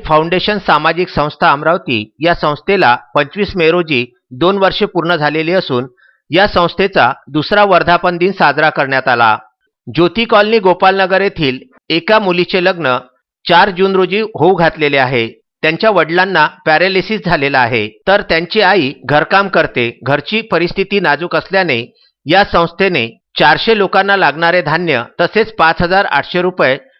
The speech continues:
ह्या होऊ घातलेल्या सौभाग्यवतीला नगदी स्वरूपामध्ये देण्यात आले.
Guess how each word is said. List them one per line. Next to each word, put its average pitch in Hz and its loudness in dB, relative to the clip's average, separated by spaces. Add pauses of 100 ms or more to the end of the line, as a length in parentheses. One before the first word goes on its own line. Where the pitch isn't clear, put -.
(160)
ह्या 165 2
होऊ 185 4
घातलेल्या 180 2
सौभाग्यवतीला 160 0 (160)
नगदी 156 -2
स्वरूपामध्ये 175 0
देण्यात 151 0
आले. 120 0